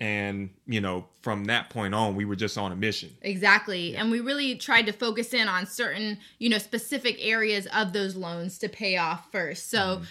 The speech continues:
Speaker 2: because when you look at the loans, they were all separate little loans. And, and we were like, "You know what? We need a, a small victory first. So let's go after one of the smallest loans. It's less than five thousand dollars,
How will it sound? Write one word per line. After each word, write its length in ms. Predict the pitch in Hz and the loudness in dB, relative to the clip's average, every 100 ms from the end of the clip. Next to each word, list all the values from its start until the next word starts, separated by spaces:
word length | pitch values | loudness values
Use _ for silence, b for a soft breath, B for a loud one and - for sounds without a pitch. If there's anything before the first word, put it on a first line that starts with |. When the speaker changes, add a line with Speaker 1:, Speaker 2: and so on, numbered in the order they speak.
| - | -6
Speaker 2:
because 580 | - 233 277 247 226 208 | -4 0 6 6 6 2
when 100 | 220 | 0
you 100 | 208 | 0
look 160 | 202 190 | 0 0
at 80 | 220 | -2
the 100 | 214 | 0
loans, 360 | 208 208 202 | 0 0 -2
they 100 | 226 | 0
were 100 | 208 | 0
all 240 | 196 226 220 | 4 6 4
separate 640 | - - 208 202 214 - | 2 2 2 4 0 0
little 300 | 202 202 190 | 0 0 0
loans. 500 | 180 175 175 170 175 - B B | 0 0 0 -4 -6 -10 B B
And, 360 | - 190 180 180 | 6 8 8 4
and 220 | 196 202 | 0 0
we 300 | 202 190 185 | 0 0 0
were 160 | 156 214 | 2 4
like, 180 | 202 196 - | 4 4 -2
"You 100 | 247 | 2
know 140 | 269 | 4
what? 160 | 277 190 | 4 4
We 100 | 240 | 2
need 160 | 240 | 4
a, 160 | 214 180 - | 2 0 -2
a 80 | 196 | -6
small 400 | - 247 254 233 | 2 4 4 4
victory 460 | 214 208 - 185 | 4 0 0 -2
first. 380 | 180 196 165 - | 0 0 -2 -2
So 100 | 214 | 0
let's 240 | 220 247 | 0 -2
go 340 | - 247 233 196 | -2 0 0 4
after 480 | 175 208 - 208 185 | 4 4 0 -2 -2
one 200 | 185 214 | 0 -2
of 80 | 185 | 0
the 80 | |
smallest 500 | 190 247 226 226 226 | -2 0 0 0 -4
loans. 300 | 208 190 190 | -4 -4 -2
It's 160 | 175 175 | -4 0
less 240 | 202 208 | 4 4
than 160 | - 220 | 4 0
five 240 | 208 185 | 6 6
thousand 380 | 185 190 190 196 | 6 6 6 2
dollars, 440 | 185 175 175 175 | 4 4 4 0